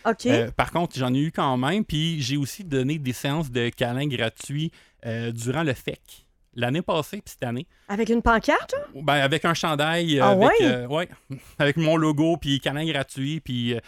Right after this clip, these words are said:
Speaker 2: je vous dirais que dans les peut-, probablement cinq cents câlins que j'ai reçus cette soirée-là, <laughs> euh, ben, j'ai eu plus d'hommes que de femmes.
Speaker 1: Ah ouais ?
Speaker 2: Ouais.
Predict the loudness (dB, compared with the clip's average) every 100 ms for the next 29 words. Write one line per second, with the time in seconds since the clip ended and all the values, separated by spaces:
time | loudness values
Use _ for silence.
0 | -14 _ _ -8 -6 -2 0 -2 -2 0
1 | 2 2 0 -4 _ _ -6 -2 0 0
2 | 0 -2 -6 _ _ _ _ _ _ _
3 | -2 -2 -2 -2 2 4 4 2 0 0
4 | -2 -2 -2 0 -2 -2 -2 -4 -6 -6
5 | -4 -2 0 0 0 -2 -4 -4 -4 -6
6 | -4 -2 -2 -6 -8 -14 -2 2 4 4
7 | 2 2 0 -2 -4 -6 -4 -4 -2 -4
8 | -8 _ -20 -4 0 0 0 0 -2 -4
9 | -4 -6 _ _ _ _ _ _ _ _
10 | _ -12 -4 2 4 6 4 2